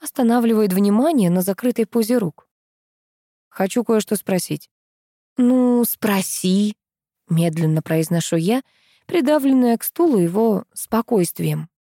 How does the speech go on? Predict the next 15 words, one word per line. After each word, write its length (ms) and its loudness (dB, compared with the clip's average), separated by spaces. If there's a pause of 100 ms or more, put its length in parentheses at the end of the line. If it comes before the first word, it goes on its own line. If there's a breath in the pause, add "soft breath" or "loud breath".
(840)
«Почему 380 0
именно 360 2
плохие 460 0
парни? 400 -2 (340 soft breath)
Почему 320 0
не 80 2
хорошие? 640 -2 (200)
Если 320 0
ты 200 -2
хочешь 380 -4
любви, 440 -2
то 160 -6
логичнее 680 -2
выбрать 520 -2
вторых». 540 -4